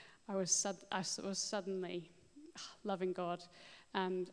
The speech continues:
passionate about him, having, and, and the Bible just came alive. So if that's not happened for you yet, um, then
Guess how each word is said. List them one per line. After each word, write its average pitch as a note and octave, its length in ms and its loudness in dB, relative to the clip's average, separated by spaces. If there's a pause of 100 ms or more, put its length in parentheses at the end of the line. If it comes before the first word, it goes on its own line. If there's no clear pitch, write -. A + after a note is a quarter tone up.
passionate - 460 0
about F3+ 240 2
him, F3+ 160 0
having, F#3 400 2 (180)
and, F3+ 320 -2
and F3+ 160 0
the F3+ 60 -2
Bible F3+ 360 -4
just - 220 -10
came F3+ 300 -2
alive. E3+ 360 2 (640)
So G#3 280 4 (360)
if - 140 2
that's B3 260 10
not A3+ 140 4
happened G#3 340 0
for - 80 -2
you F#3+ 240 6
yet, F3+ 400 2 (1300)
um, F#3 400 2 (640)
then F#3+ 260 8